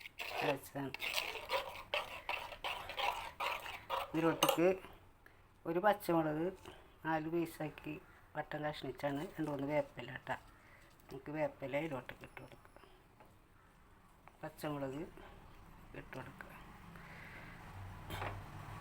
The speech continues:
ഇനി കറി തിളക്കൂല, തിളക്കാനാവുമ്പോൾ ഒന്ന് തിളയ്ക്കുമ്പോൾ നമുക്ക് പുളി ഇട്ട് കൊടുക്കാം.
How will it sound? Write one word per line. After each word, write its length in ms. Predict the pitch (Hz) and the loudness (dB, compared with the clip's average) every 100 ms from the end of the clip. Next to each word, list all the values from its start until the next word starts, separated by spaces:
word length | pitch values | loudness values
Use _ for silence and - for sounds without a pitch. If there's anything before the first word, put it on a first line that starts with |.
| - - - - - - - - - - - 160 | -8 -6 -6 -8 -8 -8 -6 -6 -6 -6 -2 6
ഇനി 180 | 160 165 | 8 12
കറി 280 | 180 170 165 190 - - - - - - - - - - - | 12 12 12 10 4 -8 -8 -10 -10 -12 -10 -10 -10 -12 -4
തിളക്കൂല, 480 | 175 165 - 170 151 139 | 4 4 6 6 6 10
തിളക്കാനാവുമ്പോൾ 800 | 156 147 - 151 156 165 294 170 - - - - - | 10 10 8 8 10 8 6 4 2 -4 -10 -12 -2
ഒന്ന് 140 | 165 170 | 0 8
തിളയ്ക്കുമ്പോൾ 560 | 202 185 160 160 165 - - - - - | 10 10 10 10 10 10 10 4 -2 0
നമുക്ക് 300 | - - 175 - - - - - - | 0 2 0 0 -12 -12 -14 -12 4
പുളി 220 | 202 175 175 | 6 8 6
ഇട്ട് 120 | 170 | 4
കൊടുക്കാം. 380 | 151 139 - | 0 0 -4